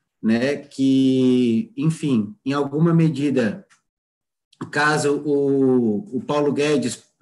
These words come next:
prossiga com, com, com as, as medidas dele, né, neoliberalizantes, é, ortodoxas, né, esse liberalismo ortodoxo que ele tá praticando é uma, é um caminho que tende ao fracasso, né, e esse fracasso,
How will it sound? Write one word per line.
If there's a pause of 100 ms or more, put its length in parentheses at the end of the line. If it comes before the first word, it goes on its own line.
(140)
prossiga
com,
com, (480)
com
as, (180)
as
medidas
dele,
né,
neoliberalizantes, (100)
é,
ortodoxas,
né, (800)
esse
liberalismo
ortodoxo
que
ele
tá
praticando
é
uma,
é
um
caminho
que
tende
ao
fracasso, (100)
né,
e
esse
fracasso,